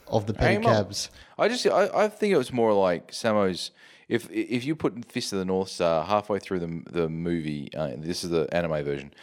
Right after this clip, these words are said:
Speaker 2: Um, the Fist of the North Star finds, um, this other guy who's really good at martial arts, trying to find his sister, who was kidnapped by the, the main dude. And he's got all these powers and is really strong,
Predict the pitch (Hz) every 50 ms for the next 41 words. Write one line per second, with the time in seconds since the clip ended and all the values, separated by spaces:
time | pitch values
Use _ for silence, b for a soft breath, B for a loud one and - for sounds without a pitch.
0 | B B B B B - - 90 92 90 90 87 85 78 b b b b b b
1 | b b - - 92 98 95 92 - - 123 - - 101 101 101 98 98 98 -
2 | 104 92 87 - - 98 95 92 90 87 85 82 76 - - 53 85 85 85 85
3 | 82 80 80 78 76 73 71 67 - _ _ _ _ _ _ _ _ _ - 95
4 | 92 - 87 95 110 101 98 90 90 85 82 82 82 82 87 87 82 80 78 73
5 | - - - - _ _ _ _ _ _ _ - 95 101 98 90 92 92 78 71
6 | 85 82 82 - - 87 82 - - - 95 90 85 - - 90 82 80 - -
7 | - 104 95 - - - - - _ _ _ _ _ _ _ _ _ _ _ _
8 | _ _ _ _ _ _ _ _ _ _ _ - 95 95 92 90 - - - 104
9 | 87 82 85 80 - - - 85 82 80 73 78 76 73 69 67 62 - 85 80
10 | 87 87 87 87 85 78 78 71 71 67 b b b b b b b b b -
11 | - 90 90 85 80 98 110 107 101 87 - 120 - - 117 127 127 123 110 98
12 | - - 107 104 104 101 95 90 85 85 87 87 80 92 98 90 87 80 - -
13 | - 120 110 90 76 67 71 87